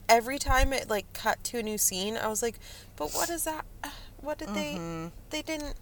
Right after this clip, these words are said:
Speaker 1: uh."
Speaker 2: I think the best way I could describe this movie is you go to a potluck
Speaker 1: Mm-hmm.
Speaker 2: and you fill up your plate with stuff.
Speaker 1: Mm-hmm.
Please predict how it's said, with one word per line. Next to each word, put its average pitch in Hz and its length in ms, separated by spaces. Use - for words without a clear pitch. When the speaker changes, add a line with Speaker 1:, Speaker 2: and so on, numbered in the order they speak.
Speaker 1:
uh." 262 120
Speaker 2:
I 262 200
think 370 460
the 214 220
best 196 520
way 180 320
I 180 80
could 175 180
describe 160 520
this 156 160
movie 151 480
is 170 160
you 170 100
go 196 580
to 151 560
a 156 440
potluck 156 580
Speaker 1:
Mm-hmm. 180 340
Speaker 2:
and 160 140
you 156 80
fill 170 320
up 165 160
your 165 80
plate 165 340
with 180 140
stuff. - 520
Speaker 1:
Mm-hmm. 180 340